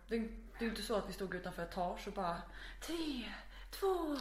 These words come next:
ett." Eller förvisso så var ju halva Malmö utanför Etage, men vi andra vanliga dödliga, vi stod inte där.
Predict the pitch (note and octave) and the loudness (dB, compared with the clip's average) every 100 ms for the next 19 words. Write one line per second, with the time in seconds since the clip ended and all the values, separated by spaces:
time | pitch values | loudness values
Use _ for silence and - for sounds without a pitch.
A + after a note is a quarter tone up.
0 | A#3 - - - G4 D#4 B3 B3 - B3 | -2 -6 -10 2 4 6 4 4 2 0
1 | A#3+ B3 B3 A3+ G3 A#3+ A3+ F#3+ F#3 F3 | 2 2 4 6 8 8 6 4 4 0
2 | D#3+ E3 F3 G3 G3 E3+ D#3 G#3 A3 A3+ | 0 -2 -2 0 0 0 0 0 2 4
3 | G3+ G3+ G3+ F#3 F#3 F3+ F3+ F3+ - - | 4 2 2 0 0 0 0 -2 -4 -4
4 | F#3+ - E3 - - - | -4 -4 -6 -6 -6 -6